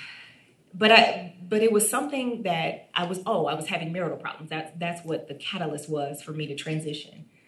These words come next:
Um, and so I was having marital problems, and I ended up getting divorced. Another shameful thing that I, w-, you know, first it was going to Toledo. That was embarrassing and coming back.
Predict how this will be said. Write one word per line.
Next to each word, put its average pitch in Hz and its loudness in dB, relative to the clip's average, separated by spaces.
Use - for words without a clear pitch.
Um, 160 2
and 175 0
so 160 4
I 156 -4
was 151 -2
having 226 -2
marital 175 2
problems, 151 -2
and 156 -2
I 151 -6
ended 196 -2
up 180 -4
getting 165 -2
divorced. 147 -10
Another 156 -2
shameful 175 0
thing 156 0
that 151 0
I, 147 -4
w-, 151 -10
you 165 -2
know, 143 0
first 156 0
it 170 -4
was 160 -6
going 160 -6
to 160 -6
Toledo. 156 -6
That 147 -6
was 160 -8
embarrassing - -6
and - -12
coming 170 -14
back. - -12